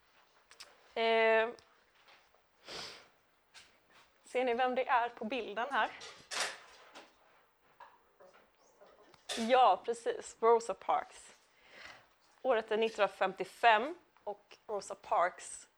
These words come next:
gör det som är välkänt i historieböckerna idag, att hon vägrar resa sig upp ur bussen och ge plats åt en vit man,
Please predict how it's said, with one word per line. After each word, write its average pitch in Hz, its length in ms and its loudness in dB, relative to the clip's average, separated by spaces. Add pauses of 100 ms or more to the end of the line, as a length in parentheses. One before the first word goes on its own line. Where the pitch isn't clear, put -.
(720)
gör 202 120 4
det 180 140 0
som 180 260 -10
är 175 180 -8 (180)
välkänt 196 680 2
i 175 60 -6
historieböckerna 180 760 -6
idag, 214 360 6
att - 220 -10
hon 180 360 -6 (400)
vägrar 220 400 8
resa 202 300 -2
sig - 180 -6
upp - 200 -10
ur 175 280 -4
bussen 262 480 -2
och 202 100 0
ge 196 60 2
plats - 380 -4
åt 185 160 -6
en 175 160 -4
vit 180 320 -4
man, 202 340 2